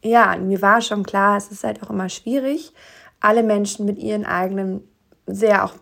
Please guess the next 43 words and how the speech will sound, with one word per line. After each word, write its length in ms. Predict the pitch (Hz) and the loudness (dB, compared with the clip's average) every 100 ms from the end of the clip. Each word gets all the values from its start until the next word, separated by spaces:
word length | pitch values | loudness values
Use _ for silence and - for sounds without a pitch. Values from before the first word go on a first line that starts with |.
| _ | _
teilweise 380 | - 185 185 180 | -4 -2 -2 -4
ist 120 | 190 | -6
es 160 | 202 - | -8 -8
ja 80 | 190 | -10
auch 80 | |
sehr 220 | - - - | -10 -6 -2
ego-lastig, 1040 | 262 233 269 262 - 143 - - 226 - | 0 2 2 2 2 -4 -6 -4 -4 -4
wenn 120 | 226 | -6
es 80 | 208 | -6
um 80 | 214 | -6
die 80 | 214 | -8
Sternzeichen 720 | - 208 208 220 208 202 208 | -4 -4 -4 -4 -4 -4 -4
geht, 240 | 202 202 | -4 -4
weil 120 | - | -4
jeder 260 | 170 180 170 | -2 -2 -2
will 100 | 165 | -2
ja 140 | 180 | -4
ganz 240 | 160 180 - | -4 -8 -8
viel 160 | 220 | -6
über 180 | 190 185 | -4 -4
seine 440 | 175 208 226 233 233 - - - - | 2 4 4 0 -8 -16 -20 -20 -4
Konstellation 960 | 277 254 247 254 247 - 247 247 214 | -2 0 -2 -4 -4 -4 -2 -2 -2
hören, 420 | 226 226 220 214 - - - - - - | 0 2 0 -4 -10 -20 -20 -20 -18 -6
ähm, 580 | 208 202 196 196 196 - _ - | -2 0 0 0 -2 -8 _ -6
darauf 460 | 196 185 185 185 - - | -4 -2 -2 -2 -8 -4
einzugehen 600 | 208 247 - 202 202 208 | 0 0 -2 -8 -4 -4
und 80 | 214 | -6
deswegen 280 | 226 - 208 | -8 -10 -4
versuche 340 | 214 226 269 | 0 0 0
ich 140 | 226 180 | 0 2
auch 180 | 170 - | 0 -2
trotzdem 500 | - 185 - - 185 | -12 -10 -10 -6 -6
immer 360 | 208 185 180 180 - - | -4 -4 -4 -8 -8 0
alle 140 | 196 | 0
Fragen 400 | 190 190 190 190 | 2 2 2 0
zu 100 | - | -6
beantworten 720 | - - 196 - 208 - 214 | -8 -4 -4 -2 -4 -2 -2
währenddessen, 520 | 208 214 202 202 202 | 0 0 -2 -8 -8
aber 180 | - 190 | -6 -4
eine 160 | 190 196 | -4 -4
Person 300 | 202 190 196 | -4 -4 -4
hat 120 | 202 | -4
richtig, 380 | - 202 202 | -8 -10 -12